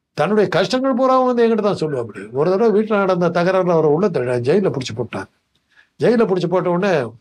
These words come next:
உடம்பு சரியில்லைன்னு சொல்லி பர்மிஷன் வாங்கிட்டு ஜி ஹெச்சுக்கு வந்துட்டாரு. பார்த்தாக்கா நான் டிபார்ட்மெண்ட்ல நு-, நுழையிறேன், உட்காந்துருக்காரு போலீஸுக்கோட. "என்ன முத்து?" அப்படின்னு. "நேத்து என்னை கைது பண்ணிட்டாங்கன்னு." "என்ன ஆச்சுன்னு?" அப்புறம் விஷயத்த சொன்னாரு.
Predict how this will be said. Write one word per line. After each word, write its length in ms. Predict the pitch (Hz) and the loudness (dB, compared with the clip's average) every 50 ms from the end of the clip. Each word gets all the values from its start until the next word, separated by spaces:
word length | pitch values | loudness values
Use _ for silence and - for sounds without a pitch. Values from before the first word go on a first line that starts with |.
| _ _ _ | _ _ _
உடம்பு 300 | - 180 202 220 208 202 | 0 2 2 2 2 0
சரியில்லைன்னு 440 | - 170 165 160 151 151 156 143 | 0 0 0 0 0 -2 -2 -2
சொல்லி 400 | 120 147 151 156 156 127 95 95 - _ _ _ _ _ _ _ - | -2 -2 -4 -2 -4 -6 -6 -8 -12 _ _ _ _ _ _ _ -4
பர்மிஷன் 400 | 185 196 202 190 175 170 147 139 | -2 0 0 2 2 0 0 0
வாங்கிட்டு 560 | 143 143 135 131 131 147 139 110 92 101 - - _ _ _ _ _ _ _ - 220 | 0 -2 -2 -2 -2 -2 -4 -4 -4 -8 -12 -18 _ _ _ _ _ _ _ -20 -8
ஜி 180 | 151 143 208 214 | -2 2 4 4
ஹெச்சுக்கு 260 | 208 180 170 139 135 | 4 2 0 -2 -6
வந்துட்டாரு. 380 | 131 - - 117 113 110 104 - _ _ _ _ - - - - _ _ _ _ _ _ _ | -6 -8 -8 -8 -10 -10 -12 -16 _ _ _ _ -20 -20 -20 -20 _ _ _ _ _ _ _
பார்த்தாக்கா 340 | 175 208 214 226 220 208 220 | -2 -2 0 0 0 0 0
நான் 180 | 196 185 175 160 | 0 2 2 2
டிபார்ட்மெண்ட்ல 640 | 147 127 147 180 233 233 220 214 208 185 180 196 | 2 0 -2 -2 -2 -2 -2 -2 -2 -2 0 0
நு-, 240 | 190 185 185 180 175 | 0 2 2 2 2
நுழையிறேன், 540 | 175 180 185 202 208 196 214 208 190 156 127 110 - 104 - _ _ _ _ _ _ _ _ _ _ - | 2 2 2 2 2 2 2 2 0 0 -2 -4 -8 -12 -18 _ _ _ _ _ _ _ _ _ _ -8
உட்காந்துருக்காரு 540 | 196 175 202 233 233 190 165 156 151 135 117 151 | -4 -2 0 2 2 2 2 2 0 0 0 0
போலீஸுக்கோட. 720 | 175 190 185 165 - 156 143 123 143 127 104 98 123 147 - _ _ _ _ _ _ _ _ _ _ _ | 0 0 2 0 0 -2 -4 -4 -4 -6 -6 -6 -10 -12 -12 _ _ _ _ _ _ _ _ _ _ _
"என்ன 280 | - 139 156 214 262 262 | -4 -2 0 2 2 2
முத்து?" 280 | 240 202 175 196 196 170 | 2 2 2 2 2 2
அப்படின்னு. 360 | 143 143 123 117 120 120 120 | 2 0 -2 -4 -6 -8 -6
"நேத்து 260 | 117 147 180 180 180 | -4 -2 -2 -2 -2
என்னை 140 | 156 143 131 | -2 -4 -2
கைது 260 | - 147 175 202 196 | -2 0 0 0 0
பண்ணிட்டாங்கன்னு." 540 | 165 143 113 - 120 113 107 113 110 107 - - _ _ _ _ _ - | 0 -2 -4 -4 -6 -6 -6 -8 -10 -10 -12 -18 _ _ _ _ _ -4
"என்ன 320 | 151 165 220 254 233 202 | -2 0 2 2 2 2
ஆச்சுன்னு?" 220 | 180 180 147 123 | 0 0 -2 -4
அப்புறம் 300 | 139 180 - 247 240 226 | -4 -4 -2 -2 0 0
விஷயத்த 300 | 214 - 202 208 175 156 117 | 0 0 0 0 0 -2 -4
சொன்னாரு. 360 | - 117 120 113 107 - - | -6 -6 -8 -10 -12 -14 -16